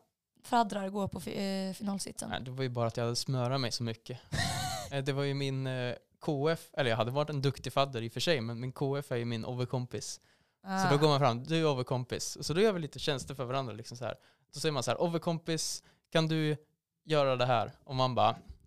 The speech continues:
Speaker 2: "Okej då, jag gör det här för dig, Ove kompis."
Speaker 1: <laughs>
Speaker 2: Och sen gör
Speaker 1: Det är
Speaker 2: man,
Speaker 1: ändå
Speaker 2: går man och köper en bulle eller något sånt där.
Speaker 1: väldigt bra. Jag tror jag och min Ove-kompis inte har samma pakt.
Speaker 2: Mm.
Speaker 1: Vi får fan starta upp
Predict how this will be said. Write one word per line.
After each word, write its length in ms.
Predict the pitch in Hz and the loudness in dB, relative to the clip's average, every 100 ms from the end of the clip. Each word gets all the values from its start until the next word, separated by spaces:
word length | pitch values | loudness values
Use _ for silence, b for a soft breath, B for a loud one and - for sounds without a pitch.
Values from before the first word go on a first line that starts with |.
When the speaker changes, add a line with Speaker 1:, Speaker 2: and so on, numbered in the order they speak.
| - - - | -16 -16 -12
Speaker 2:
"Okej 320 | 131 131 110 | 2 4 6
då, 180 | 107 123 | 4 0
jag 140 | - 135 | 2 4
gör 160 | 143 | 6
det 80 | 127 | 4
här 60 | 123 | 2
för 140 | 131 | 2
dig, 220 | 123 113 | 2 2
Ove 160 | - - | -4 -6
kompis." 500 | 120 110 - - - B B B | -6 -6 -10 -14 -8 B B B
Speaker 1:
<laughs> 360 | B B _ - | B B _ -4
Speaker 2:
Och 100 | 156 | 0
sen 100 | 151 | 2
gör 140 | 143 | 4
Speaker 1:
Det 100 | 135 | 8
är 40 | 247 | 8
Speaker 2:
man, 80 | 240 | 8
Speaker 1:
ändå 120 | 190 | 6
Speaker 2:
går 80 | 170 | 8
man 160 | 165 | 8
och 60 | 156 | 6
köper 280 | 160 143 131 | 6 4 2
en 100 | 131 | 2
bulle 300 | 123 113 123 | 0 0 -4
eller 160 | 110 | -6
något 140 | 110 117 | -8 -8
sånt 180 | 117 | -8
där. 140 | - 127 | -6 -6
Speaker 1:
väldigt 580 | 190 233 247 175 175 240 | -2 0 0 -4 -6 -4
bra. 300 | 302 190 120 | 0 2 2
Jag 180 | 202 208 | -4 -6
tror 440 | 233 220 202 202 | -4 -2 -2 -6
jag 300 | - 233 202 | -4 -2 -2
och 60 | 214 | -2
min 300 | 233 190 190 | -4 -4 -6
Ove-kompis 600 | 226 196 - 202 190 190 | -8 -8 -6 -8 -6 -6
inte 260 | 208 - | -8 -4
har 180 | 190 185 | -2 0
samma 580 | 185 202 175 175 180 202 - - 113 - - | 0 -2 -4 -6 -6 -6 -6 -8 -10 -14 -12
pakt. 420 | 226 151 - - | -10 -10 -12 -16
Speaker 2:
Mm. 80 | - | -14
Speaker 1:
Vi 60 | |
får 120 | 196 220 | -12 -8
fan 360 | 247 220 196 | -4 -4 -4
starta 400 | 196 220 196 - | -4 -4 -6 -8
upp 280 | 240 - - | -10 -12 -16